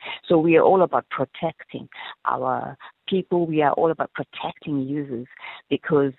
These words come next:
right now we cannot reverse the fact that we are moving into the digital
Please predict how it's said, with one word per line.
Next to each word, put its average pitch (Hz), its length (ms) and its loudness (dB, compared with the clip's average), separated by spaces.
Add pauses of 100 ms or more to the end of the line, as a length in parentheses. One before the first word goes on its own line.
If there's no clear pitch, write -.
(120)
right 151 360 0
now 131 240 -2
we 160 260 -8 (100)
cannot 160 320 0
reverse 135 420 -2
the 131 160 -4
fact 135 240 -2
that 135 100 -6 (100)
we 139 160 0
are 135 100 0
moving 147 400 -4
into 131 180 -8
the 127 160 -8
digital 123 340 -10